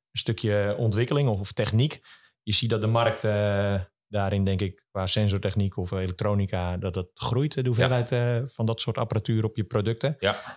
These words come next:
Speaker 1: Ehm, zo ook bijvoorbeeld, eh, met Isobus.
Speaker 2: Ja.
Speaker 1: Ehm, hoe, eh, hoe gaat het met die ontwikkeling? Eh?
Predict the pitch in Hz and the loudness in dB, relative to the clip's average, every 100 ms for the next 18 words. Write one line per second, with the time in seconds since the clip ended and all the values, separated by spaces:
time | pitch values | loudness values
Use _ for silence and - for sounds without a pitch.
0 | - - 107 101 101 98 101 - 113 104 | -10 0 2 2 0 0 0 2 2 2
1 | 104 110 98 95 95 92 92 98 - 131 | 0 0 0 0 0 2 2 0 0 0
2 | 147 120 147 147 - - 92 - 104 98 | 2 2 2 2 0 -2 -2 0 -2 0
3 | 98 98 92 _ _ _ _ - 127 127 | 0 0 -4 _ _ _ _ -8 -2 0
4 | 120 117 117 113 - _ _ 120 127 123 | 4 4 4 2 -6 _ _ -6 0 0
5 | 107 104 101 95 98 95 90 92 92 | 2 2 2 2 0 0 0 0 0